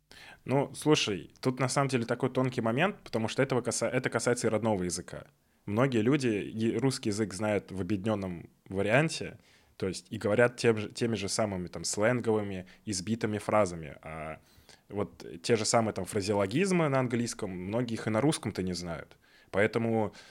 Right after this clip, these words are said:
не зная, <laughs> не зная хорошо русский язык, стоит ли вот так вот прям досконально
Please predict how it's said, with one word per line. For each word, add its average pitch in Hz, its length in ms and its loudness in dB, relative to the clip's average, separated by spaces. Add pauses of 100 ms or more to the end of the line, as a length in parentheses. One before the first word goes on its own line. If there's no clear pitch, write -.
(160)
не 110 120 -2
зная, 110 600 2 (640)
<laughs> - 0 - (240)
не 117 240 0
зная 113 360 4
хорошо 117 380 2
русский 127 340 0
язык, 127 300 2
стоит 123 360 2
ли 101 80 0
вот 95 100 -4
так 104 200 2
вот - 200 -10
прям 90 220 -8
досконально 98 680 2